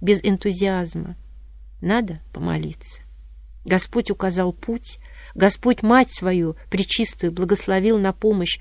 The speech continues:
всякой земной матери, даже иконочкой благословил воспитание. Как внимательный врач, лекарство разложил перед нами, сказал, как принимать, даже предупредил, что оно горькое. Осталось только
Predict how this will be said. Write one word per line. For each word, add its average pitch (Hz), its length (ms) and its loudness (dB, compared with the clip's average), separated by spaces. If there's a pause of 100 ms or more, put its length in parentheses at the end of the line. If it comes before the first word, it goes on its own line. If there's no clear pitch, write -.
всякой 214 400 0
земной 185 360 2
матери, 180 560 -2 (180)
даже 214 300 4
иконочкой 214 600 2
благословил 175 640 -4
воспитание. 170 840 -6 (580)
Как - 240 -4
внимательный 190 640 2
врач, 202 520 -2 (420)
лекарство 208 680 4
разложил 185 500 2
перед 175 320 -2
нами, 170 420 -2
сказал, 202 420 4
как - 200 -4
принимать, 196 800 0 (380)
даже 170 240 2
предупредил, 175 800 -4 (160)
что - 240 -10
оно 151 200 -4
горькое. 170 560 -6 (600)
Осталось 196 400 0
только 196 480 -4